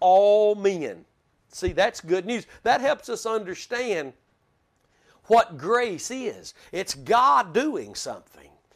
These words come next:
And God was in Christ. Second Corinthians five, verse nineteen. To know, do you know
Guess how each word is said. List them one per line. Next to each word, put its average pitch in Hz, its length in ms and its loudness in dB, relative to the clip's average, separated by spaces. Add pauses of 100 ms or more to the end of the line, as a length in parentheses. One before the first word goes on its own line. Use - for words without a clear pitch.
(200)
And 160 260 -4
God 262 400 4
was 190 300 -2
in 311 320 0
Christ. - 720 -4 (340)
Second 170 440 -10
Corinthians 233 640 -4
five, 226 720 -4 (300)
verse 185 340 -6 (440)
nineteen. 208 920 -6 (240)
To 196 120 -2
know, 214 720 2
do 143 80 -4
you 240 320 -4
know 165 540 -2